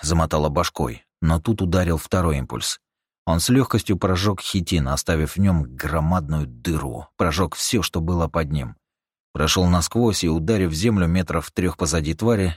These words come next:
создал огромную плешь, по границам которой взметнулись языки пламени.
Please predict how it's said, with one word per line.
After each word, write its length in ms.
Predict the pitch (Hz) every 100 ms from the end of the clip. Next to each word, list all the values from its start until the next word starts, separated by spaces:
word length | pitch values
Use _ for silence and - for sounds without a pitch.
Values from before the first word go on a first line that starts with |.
| -
создал 420 | - 101 135 113
огромную 520 | 98 113 101 92 90
плешь, 520 | 90 85 71 - - -
по 80 |
границам 500 | 71 71 78 78 73
которой 420 | 73 76 104 95 78
взметнулись 680 | 60 76 73 85 78 73
языки 360 | 73 67 - 73
пламени. 600 | - 80 71 58 53